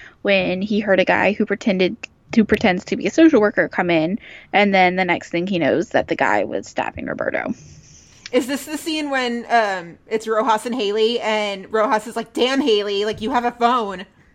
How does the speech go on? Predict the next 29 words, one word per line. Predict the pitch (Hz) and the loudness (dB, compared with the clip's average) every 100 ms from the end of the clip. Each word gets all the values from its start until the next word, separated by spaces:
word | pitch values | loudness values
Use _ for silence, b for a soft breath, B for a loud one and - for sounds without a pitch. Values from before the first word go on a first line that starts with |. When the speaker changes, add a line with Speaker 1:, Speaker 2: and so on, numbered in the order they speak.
| _ _ _ _ _ _ b b - | _ _ _ _ _ _ b b 0
Speaker 1:
Yeah, | 165 - - | 2 2 0
as | 208 | 0
a | 196 | 2
way | 196 | 4
to | 180 175 196 _ _ _ | 4 2 -4 _ _ _
trick, | - 208 - - - _ - | -2 -2 -2 -16 -20 _ -4
or | 185 - _ - | -4 -4 _ -4
not | 233 240 | -4 -4
the, | - _ _ _ _ | -14 _ _ _ _
not | - 339 339 | 0 0 0
the | |
trick | - - - 143 - | -4 -10 -6 -6 -6
Sammy, | - 104 92 107 | -10 -8 -6 -4
but, | 123 | -4
like, | 117 110 92 | -2 -4 -6
fake | - 180 - | 0 0 0
him | - | -4
out | 57 60 - - | -6 -8 -10 -6
so | - 135 | 0 2
he | 208 131 | 2 -2
thinks | - - - | -4 -8 -4
that | - 62 - _ - | -2 -2 -4 _ -10
they're | - 107 | -4 -2
not | 67 | -2
being | - - | -6 -12
rec-, | - - | -14 -6
yes, | 165 - - - | 0 0 -2 -8
but | - 73 | -2 -2
yes. | 57 - 147 | -2 -8 -14